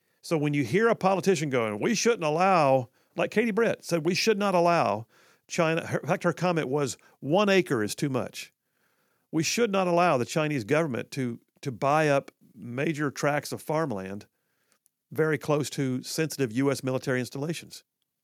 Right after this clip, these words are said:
We should not allow rural broadband and other, um, infrastructure to be put in place using Chinese components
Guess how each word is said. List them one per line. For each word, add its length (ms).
We 120
should 280
not 160
allow 600
rural 440
broadband 680
and 140
other, 420
um, 480
infrastructure 520
to 60
be 80
put 220
in 100
place 480
using 300
Chinese 500
components 680